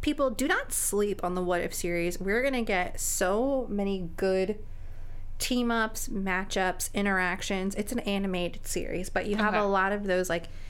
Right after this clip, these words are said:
Speaker 1: uh, main character, like, Tony Stark, Robert Downey Junior is gonna come back, do some voiceover work. Um, I believe that the, I don't know if it's the first episode, but they're really,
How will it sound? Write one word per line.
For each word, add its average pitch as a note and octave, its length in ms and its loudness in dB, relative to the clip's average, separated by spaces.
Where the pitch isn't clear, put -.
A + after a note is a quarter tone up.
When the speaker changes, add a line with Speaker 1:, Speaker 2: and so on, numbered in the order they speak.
Speaker 1:
uh, F3 360 4
main F#3 380 2
character, F#3 680 2
like, F3 280 0
Tony F3 280 0
Stark, F3+ 680 2
Robert E3+ 200 2
Downey E3 200 0
Junior F#3 260 0
is F#3+ 100 0
gonna F#3+ 120 0
come F#3 180 0
back, F3 380 0
do E3+ 120 0
some E3+ 200 -2
voiceover F3 560 0
work. F3 400 0
Um, F3 380 0
I F#3 60 4
believe G3 480 4
that G3 320 2
the, F#3 140 2
I A3+ 60 4
don't C#4 80 4
know F4 100 4
if - 80 -2
it's - 140 -2
the F#3+ 100 0
first G3+ 440 0
episode, F3 600 0
but F#3+ 260 2
they're G3 420 2
really, F#3+ 380 2